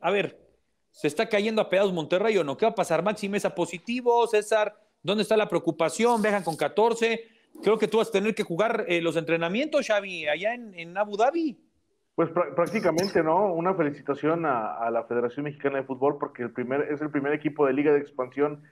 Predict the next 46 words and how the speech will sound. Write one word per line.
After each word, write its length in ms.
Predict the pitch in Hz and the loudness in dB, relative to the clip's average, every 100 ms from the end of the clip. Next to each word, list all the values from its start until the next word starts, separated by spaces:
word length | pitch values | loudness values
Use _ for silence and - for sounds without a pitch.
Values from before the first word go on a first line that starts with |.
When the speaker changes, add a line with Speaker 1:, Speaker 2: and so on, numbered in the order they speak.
| _ _ | _ _
Speaker 2:
que 80 | 123 | 2
va 80 | |
a 80 | 143 | 2
participar 540 | 147 139 123 - 147 147 | 0 -4 -8 -2 0 2
en 60 | |
un 100 | 151 | 0
Mundial 300 | 143 135 143 | -2 2 2
de 100 | 139 | 2
Clubes. 400 | 139 147 156 139 | 0 0 2 0
<laughs> 1400 | - - - - - - - 170 - - - - - - | -4 -4 -6 -4 -4 -4 -6 -6 -16 -18 -20 -20 -20 -6
Y 60 | - | 0
bueno, 400 | 180 226 277 165 147 - - - _ | 2 4 4 2 0 -6 -14 -20 _
ahora, 560 | - 170 196 202 170 143 139 | 0 4 6 6 4 2 2
por 160 | 156 | -2
fortuna, 480 | 151 156 160 202 208 | 0 0 2 4 4
a 20 | |
Rayados 380 | 170 151 170 196 | 4 6 6 4
también 420 | 170 147 175 196 | 2 2 0 0
le 100 | 160 147 | 0 -2
sonríe 400 | 135 135 170 170 | -4 2 6 6
algo 260 | 180 165 | 6 2
que 80 | 156 | 0
el 60 | 135 | -2
rival 500 | 131 135 147 170 147 | -2 2 4 2 -2
tiene 260 | 151 156 151 | -6 -2 -2
jugadores 380 | - 131 135 156 | 0 2 2 0
convocados 460 | 135 117 113 147 143 | -8 -8 0 0 0
en 60 | |
la 80 | 120 | -8
selección 360 | 120 113 - 139 | -10 -12 -12 -10
de 60 | 139 | -4
Egipto 480 | 143 143 147 - - _ - _ | -4 0 -2 -2 -8 _ -20 _
y 100 | 151 | -4
que 120 | 147 175 | 2 2
a 40 | |
este 220 | 196 208 | 2 -2
equipo 320 | - 226 240 | -6 -4 -2
también 240 | 220 156 175 | -2 -2 -2
le 80 | 180 | 2
han, 180 | 175 147 | 0 0
le 140 | 139 147 | 0 0
han 80 | |
ganado 220 | 160 147 147 | 0 -2 -2
en 80 | |
ocasiones 440 | 139 - 143 135 123 | -4 -8 -10 -10 -12
anteriores. 480 | 107 113 127 131 | -8 0 0 0